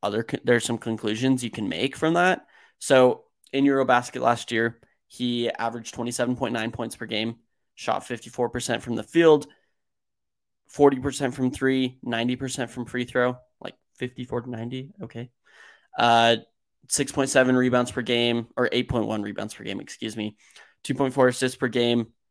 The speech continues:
was efficient, was a positive in basically all of his games.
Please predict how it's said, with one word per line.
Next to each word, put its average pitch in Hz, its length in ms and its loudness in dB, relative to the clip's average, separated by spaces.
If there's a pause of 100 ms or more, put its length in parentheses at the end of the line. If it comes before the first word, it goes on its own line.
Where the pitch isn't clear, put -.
(440)
was 120 480 0
efficient, 139 640 6
was 120 180 0
a 123 60 0
positive 120 580 4
in 117 120 -2
basically 117 420 -2
all 113 180 2
of 113 80 -4
his 117 160 -4
games. 117 460 0